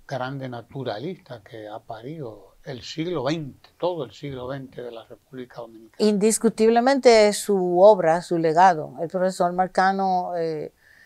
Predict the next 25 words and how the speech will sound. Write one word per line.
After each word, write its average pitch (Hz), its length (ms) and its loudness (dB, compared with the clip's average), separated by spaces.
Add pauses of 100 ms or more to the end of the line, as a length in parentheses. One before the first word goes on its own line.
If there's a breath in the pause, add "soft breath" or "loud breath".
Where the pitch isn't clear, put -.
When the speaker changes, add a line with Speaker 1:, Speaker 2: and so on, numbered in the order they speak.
(720 soft breath)
Speaker 2:
trabajó 180 840 6
en 165 560 -6
muchas 185 420 0
áreas 170 400 4
de 165 100 0
la 160 140 -2
ciencia. 160 720 -6 (560)
Es, 170 560 -4
no 190 340 0
es, 190 200 -4
él 180 240 2
es 214 80 2
conocido 208 520 0
más 190 280 2
como 175 260 -4
botánico 175 720 0
y 170 100 -2
entomólogo, 165 800 -4 (1040 soft breath)
eh, 165 440 -2
pero 185 500 4 (460)
él 185 180 -2
contribuyó 190 1200 4
y 175 180 -4
trabajó 160 920 4
en 160 600 -6